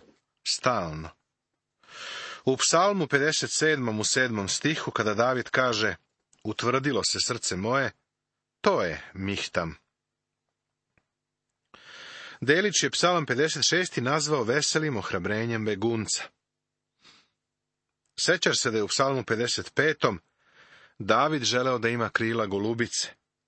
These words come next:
da bi odleteo i nastanio se u pustinji. U ovom psalmu njegova želja se ostvarila. Neprijatelj je napolju. Međutim, David je u velikoj opasnosti. Bezbožni ljudi su na sve strane.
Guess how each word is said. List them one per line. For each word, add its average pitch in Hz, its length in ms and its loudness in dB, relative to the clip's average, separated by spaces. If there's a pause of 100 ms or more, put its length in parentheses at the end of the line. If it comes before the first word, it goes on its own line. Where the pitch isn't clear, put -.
(180)
da 95 100 0
bi 92 140 -4
odleteo 104 600 0 (140)
i 107 120 -6
nastanio 95 560 -2
se - 180 -2
u 85 60 -6
pustinji. 92 540 -6 (1200)
U 117 160 0
ovom 185 320 2
psalmu 156 520 2
njegova 127 380 0
želja 107 300 0
se 123 180 2
ostvarila. 123 680 0 (1400)
Neprijatelj 104 680 -2
je 113 60 0
napolju. 101 460 -4 (1120)
Međutim, 143 540 2
David 147 400 4
je 160 120 2
u 151 80 0
velikoj 117 400 0
opasnosti. 104 760 -2 (500)
Bezbožni 123 720 -2
ljudi 98 400 -4
su 110 220 -2
na 107 140 -4
sve 85 260 -2
strane. 95 540 -4